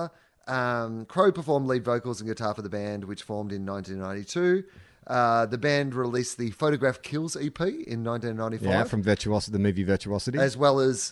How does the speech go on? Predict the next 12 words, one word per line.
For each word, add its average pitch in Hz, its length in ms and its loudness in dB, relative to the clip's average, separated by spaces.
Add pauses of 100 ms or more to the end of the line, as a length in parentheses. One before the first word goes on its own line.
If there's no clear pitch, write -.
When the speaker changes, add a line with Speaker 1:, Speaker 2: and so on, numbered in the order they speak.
Speaker 1:
three 175 400 2
full-length 135 540 -2
records, 110 520 -4 (120)
Gaslight, 135 760 -2 (500)
Bastard 131 460 2
Life 110 520 -2
or 117 140 -2
Clarity. 113 600 -4 (100)
Speaker 2:
Bastard 101 360 -4
Life 92 240 -2
or 85 60 -2
Clarity, 87 440 -4